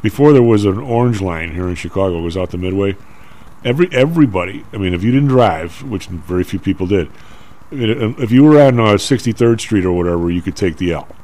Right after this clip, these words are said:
'cause that's where the L was, and that was always jammed. But if it wasn't, if you were anywhere in, the mi-, in, in between there and downtown, there was no other rapid transit. So ev-, ev-, virtually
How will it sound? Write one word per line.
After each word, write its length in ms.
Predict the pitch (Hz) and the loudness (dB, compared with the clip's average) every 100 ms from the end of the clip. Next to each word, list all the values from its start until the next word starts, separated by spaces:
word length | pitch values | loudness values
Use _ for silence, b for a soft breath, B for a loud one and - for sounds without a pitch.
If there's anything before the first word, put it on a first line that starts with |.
| - | -14
'cause 120 | - 90 | -8 -4
that's 220 | 92 - | -4 -4
where 80 | 87 | -6
the 100 | 87 | -6
L 160 | 85 | -6
was, 240 | 80 80 80 | -8 -12 -10
and 100 | 87 | -8
that 140 | 92 | -6
was 140 | 87 | -4
always 320 | 90 87 78 73 | -4 -4 -6 -10
jammed. 320 | 82 80 82 b b b b b | -14 -14 -16 b b b b b
But 100 | 107 | 0
if 100 | 107 | 2
it 40 | 120 | 4
wasn't, 360 | 175 - 101 | 4 4 2
if 100 | 101 | 2
you 100 | 117 | 4
were 140 | 123 127 | 4 4
anywhere 360 | 127 120 117 | 4 4 4
in, 80 | 104 | 2
the 60 | 98 | 0
mi-, 300 | 104 156 139 | 2 2 0
in, 140 | 101 - | -4 -6
in 200 | 110 98 | -6 -6
between 340 | 98 - 143 | -6 -2 0
there 200 | 113 139 | 2 2
and 100 | 123 | 2
downtown, 560 | 107 113 104 156 160 110 b b b b b | 0 0 0 0 0 -2 b b b b b
there 100 | 185 | 0
was 140 | 196 127 | 2 4
no 240 | 151 135 | 4 4
other 140 | 160 | 4
rapid 360 | 110 113 117 92 | 4 2 2 -4
transit. 520 | - 175 131 - - | -4 -2 -2 -6 -14
So 160 | - - | -14 -8
ev-, 260 | 131 156 - | -6 -4 -4
ev-, 180 | 160 196 | -6 -6
virtually 500 | 117 151 185 127 | -6 -2 -2 -2